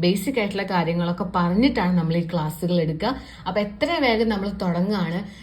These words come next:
നമുക്കുള്ള സബ്ജക്റ്റ് ഫിസിക്സ്, കെമിസ്ട്രി, മാത്സ്, ഇംഗ്ലീഷ് ആണ്. വേറെ സബ്ജക്റ്റുകളൊന്നും ഞാൻ എടുക്കുന്നില്ല. ഈ സബ്ജക്റ്റുകളൊക്കെ ഫെയിൽ ആയ കുട്ടികളാണെങ്കിൽ നിങ്ങൾക്ക് അഡ്മിഷൻ എടുക്കാം. നമ്മൾ മാക്സിമം ഒരു നാലോ അഞ്ചോ ദിവസത്തിനുള്ളിൽ ഈ ഒരു ബാച്ച് തുടങ്ങും. പ്ലസ് വണ്ണും പ്ലസ്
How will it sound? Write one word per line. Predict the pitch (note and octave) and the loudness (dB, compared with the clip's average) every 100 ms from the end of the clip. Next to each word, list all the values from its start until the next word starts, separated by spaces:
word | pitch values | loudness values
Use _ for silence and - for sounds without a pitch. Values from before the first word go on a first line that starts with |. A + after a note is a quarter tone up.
| - | -4
നമുക്കുള്ള | F#3 F#3+ G3+ F3+ G3+ | -2 -2 0 0 0
സബ്ജക്റ്റ് | E3+ E3 F#3 G#3 - D4+ G#3+ | 0 0 -2 -2 -2 0 0
ഫിസിക്സ്, | E3+ F3+ - G#3 G#3 | 0 0 -2 -4 -2
കെമിസ്ട്രി, | F#3 E3 - G#3 F#3 | -2 -2 0 0 0
മാത്സ്, | E3+ D#3+ - G3 | -2 -6 -4 0
ഇംഗ്ലീഷ് | F3+ F3 G3+ G#3 F#3 | 2 2 2 0 -2
ആണ്. | D#3 F3+ - - - | -4 -6 -8 -14 -4
വേറെ | F3 F3+ F3+ | 0 0 0
സബ്ജക്റ്റുകളൊന്നും | D#3 E3+ - F3+ F#3+ F3+ F3+ | -2 -4 -2 -2 2 2 4
ഞാൻ | F3 | 4
എടുക്കുന്നില്ല. | F3 F3+ G3 F3+ F3 F#3+ - - - B3+ | 4 2 2 2 2 -2 -8 -12 -2 2
ഈ | F4+ F4+ | 4 4
സബ്ജക്റ്റുകളൊക്കെ | G3+ F#3+ G#3 - G#3+ G#3 - G3+ G3 | 4 2 0 2 2 2 0 -4 0
ഫെയിൽ | F3 F#3+ F#3+ | 2 4 4
ആയ | F3+ F3+ | 2 0
കുട്ടികളാണെങ്കിൽ | F3 F3+ E3 F3 D#3+ D#3+ E3 B3+ F3+ | -2 0 2 2 2 0 -2 -2 -2
നിങ്ങൾക്ക് | D#3+ D#3 E3+ D#3+ | -2 -2 -2 -2
അഡ്മിഷൻ | D3 D#3 - F3+ D#3 | -2 -2 0 -2 0
എടുക്കാം. | D3+ - G#3+ C#4 - - - | -2 -2 -2 -2 -6 -16 -4
നമ്മൾ | E3+ E3 F3 | 0 2 4
മാക്സിമം | F#3 F#3 - C4 A#3+ | 2 0 -2 2 2
ഒരു | G#3+ | 2
നാലോ | F3+ F3+ F#3+ | 2 2 2
അഞ്ചോ | F3+ F3+ F3 | 2 4 2
ദിവസത്തിനുള്ളിൽ | E3 - - F3+ D#3+ G3 F3 | 0 -4 -6 -2 -2 -2 -2
ഈ | E3+ F3 | 0 2
ഒരു | D#3+ | 2
ബാച്ച് | D#3+ D#3 - F3 E3 | 2 0 -4 -4 -2
തുടങ്ങും. | D#3 D#3+ F#3+ C#4 - - - - | 0 0 2 2 0 -12 -16 -2
പ്ലസ് | F#3+ F3+ - B3 | -2 -2 2 4
വണ്ണും | C4 D4 B3 | 6 4 2
പ്ലസ് | F3+ F3+ | 0 -2